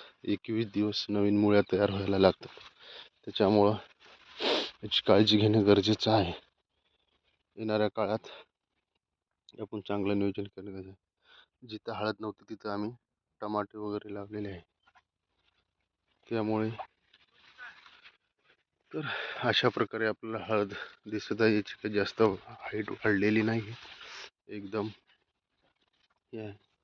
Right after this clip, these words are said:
तर जवळपास सायंत्रिक अठरा, दोनशे दिवस पूर्ण झालेले आहेत जवळपास. त्याच्यामुळं प्लॉट आता इथून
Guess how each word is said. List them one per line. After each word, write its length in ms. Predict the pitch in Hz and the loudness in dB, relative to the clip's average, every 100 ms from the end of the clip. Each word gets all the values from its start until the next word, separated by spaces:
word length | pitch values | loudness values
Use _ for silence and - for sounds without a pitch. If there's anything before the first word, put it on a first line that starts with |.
| - | -12
तर 60 | 110 | -4
जवळपास 800 | 113 110 101 113 - - - - _ _ _ _ _ _ _ _ _ _ | 2 4 2 -2 -4 -4 -4 -8 _ _ _ _ _ _ _ _ _ _
सायंत्रिक 600 | - 113 104 101 104 98 | -2 0 0 -2 -6 -4
अठरा, 360 | 101 - 110 113 - _ _ _ _ _ _ _ _ _ _ 117 | -6 -6 -10 -10 -10 _ _ _ _ _ _ _ _ _ _ -8
दोनशे 400 | 110 110 - 107 | -2 -2 0 2
दिवस 280 | 110 107 | 2 0
पूर्ण 360 | - 110 104 107 | -4 -8 -4 -2
झालेले 340 | 98 98 104 | -2 0 0
आहेत 100 | 107 - | 0 2
जवळपास. 360 | 110 98 101 98 - - - _ | 2 0 -2 -8 -8 -10 -18 _
त्याच्यामुळं 500 | - - 113 101 98 107 - - - - - - - - | -20 -10 0 2 2 -2 -8 -20 -20 -20 -20 -18 -12 4
प्लॉट 240 | 107 101 | 4 6
आता 140 | 107 104 | 4 4
इथून 320 | 101 110 | 4 0